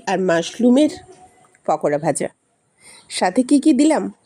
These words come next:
মাংসের যেহেতু বলেছি, মাংস দিয়েছি, পেঁয়াজ ভাজা দিয়েছি, গরম মশলা, গোলমরিচের গুঁড়ো, কাবাব মশলা,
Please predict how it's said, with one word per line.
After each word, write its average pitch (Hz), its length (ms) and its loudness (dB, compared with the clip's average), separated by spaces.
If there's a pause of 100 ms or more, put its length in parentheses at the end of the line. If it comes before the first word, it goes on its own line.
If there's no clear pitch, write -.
(800)
মাংসের 247 440 2
যেহেতু 311 280 4
বলেছি, 254 420 0
মাংস 214 400 0
দিয়েছি, 233 460 2
পেঁয়াজ 208 360 2
ভাজা 196 340 2
দিয়েছি, 208 380 2 (1000)
গরম 202 420 0
মশলা, 208 420 0 (500)
গোলমরিচের 208 760 0
গুঁড়ো, 190 280 4 (300)
কাবাব 180 360 0
মশলা, 190 460 0